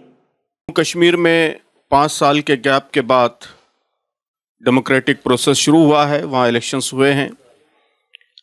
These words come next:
और आवाम ने अपना मैंडेट दिया है, इसका हम इस्तकबाल करते हैं। और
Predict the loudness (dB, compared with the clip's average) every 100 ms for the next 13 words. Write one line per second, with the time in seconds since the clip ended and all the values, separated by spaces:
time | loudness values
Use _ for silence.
0 | _ -2 0 2 2 2 0 -6 _ -4
1 | 0 0 0 0 0 0 0 0 0 2
2 | 2 -2 -10 _ _ _ _ _ _ _
3 | _ -8 -4 0 0 0 -2 -4 0 2
4 | 2 -2 -2 0 0 -2 -10 _ _ _
5 | _ _ _ _ _ -6 0 2 4 2
6 | -2